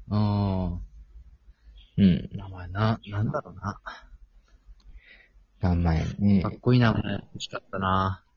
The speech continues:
Speaker 1: 本名は変えられないから、こういうところでさ、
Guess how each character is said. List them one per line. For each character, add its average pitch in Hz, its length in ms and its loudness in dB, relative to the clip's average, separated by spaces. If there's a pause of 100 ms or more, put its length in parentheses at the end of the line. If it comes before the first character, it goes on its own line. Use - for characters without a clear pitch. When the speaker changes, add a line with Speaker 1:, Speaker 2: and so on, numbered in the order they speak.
Speaker 1:
本 175 220 6
名 135 120 8
は 110 180 4
変 113 100 6
え - 40 6
ら 113 80 8
れ 113 80 8
な 113 160 6
い 98 40 0
か 98 100 2
ら、 90 100 2
こ 127 180 4
う 143 80 6
い 143 60 6
う - 20 4
と 139 140 0
こ 143 100 4
ろ 127 80 6
で 98 80 2
さ、 85 380 0